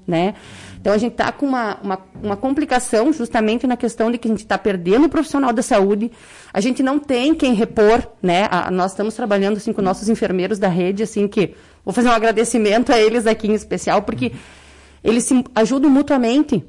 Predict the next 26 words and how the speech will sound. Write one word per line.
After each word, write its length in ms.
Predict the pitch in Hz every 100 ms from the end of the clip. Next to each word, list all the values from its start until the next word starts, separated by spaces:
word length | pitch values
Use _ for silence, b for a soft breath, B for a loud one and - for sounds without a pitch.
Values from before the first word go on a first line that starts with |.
| -
porque 260 | 196 196 254
um 100 | 262
não 160 | 240
pode, 540 | 240 240 226 226 226 214
um 140 | 226
tá 140 | 240
doente, 600 | 214 220 220 220 220 226
o 60 | 214
outro. 280 | 214 220 226
Então, 160 | 202
assim, 200 | 226 226
ó, 80 | 196
a 80 | -
gente 220 | 180 226
sabe 280 | - 202 240
que 80 | -
a 40 |
situação 400 | 269 226 214 214 -
é 160 | 214 220
complicada 680 | 220 214 190 - 165 131 -
e 40 |
tá 180 | - 208
todo 400 | - 226 226 220
mundo 300 | 190 190 185
sobrecarregado, 840 | 175 175 - 175 170 160 156 156 - -
né? 220 | 156